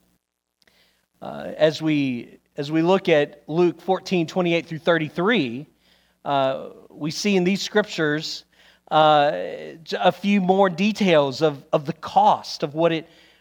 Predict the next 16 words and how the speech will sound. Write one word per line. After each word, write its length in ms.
what 160
it 120
looks 360
like 360
when, 580
when 240
we 100
follow 420
him. 400
We, 320
we 100
have 260
to, 360
we 80
have 200
to 140